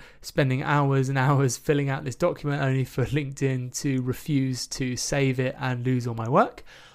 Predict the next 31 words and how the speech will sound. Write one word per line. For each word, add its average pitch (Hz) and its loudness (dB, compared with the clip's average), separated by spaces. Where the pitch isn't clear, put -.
But 180 2
we 151 6
have 139 -6
just - 0
published, 151 2
I 147 -6
say 151 -8
we, 143 0
um, 131 0
because 135 -6
I 139 -6
was 127 -6
very, 135 0
um, 123 -6
kindly 143 -2
helped - -6
by 131 -2
some 135 -6
of 127 -6
the 120 -8
team 147 -2
at 131 -10
Candour 143 0
to 127 -6
get 127 -2
them 135 -6
all 123 -4
live. 170 2
We 143 2
now 151 2
have 143 -2